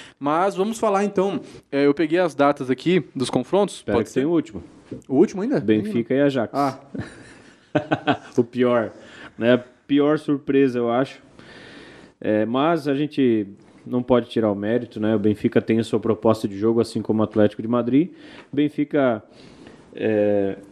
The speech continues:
Speaker 2: no jogo de ida, dia vinte e três de fevereiro,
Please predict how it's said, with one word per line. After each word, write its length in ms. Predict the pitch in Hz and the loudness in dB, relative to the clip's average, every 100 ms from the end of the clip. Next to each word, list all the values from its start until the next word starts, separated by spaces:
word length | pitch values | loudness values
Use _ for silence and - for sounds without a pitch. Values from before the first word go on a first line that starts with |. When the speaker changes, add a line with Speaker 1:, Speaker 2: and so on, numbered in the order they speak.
| _ | _
Speaker 2:
no 60 | 127 | 0
jogo 240 | 139 131 | 2 2
de 120 | 131 | 0
ida, 480 | 120 165 143 110 95 - | 2 2 2 -2 -4 -12
dia 220 | 101 110 | 0 0
vinte 280 | 104 120 - | 2 -2 -4
e 60 | - | -8
três 380 | 107 110 107 | 0 2 0
de 100 | 104 123 | -4 -4
fevereiro, 560 | 131 120 113 107 95 | -2 0 0 0 -2